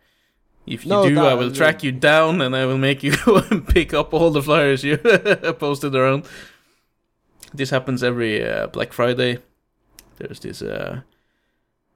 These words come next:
Speaker 1: weird ass people, uh, that wants to protect, um,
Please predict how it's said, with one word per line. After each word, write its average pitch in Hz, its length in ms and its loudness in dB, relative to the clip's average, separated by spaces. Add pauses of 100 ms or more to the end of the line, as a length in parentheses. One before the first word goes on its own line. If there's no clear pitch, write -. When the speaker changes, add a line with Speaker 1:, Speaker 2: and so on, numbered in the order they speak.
(120)
Speaker 1:
weird 123 220 0
ass 120 260 2
people, 127 480 0
uh, 110 520 0
that - 140 -10
wants 113 180 -8
to 113 100 -10
protect, 113 500 -6
um, 117 580 -6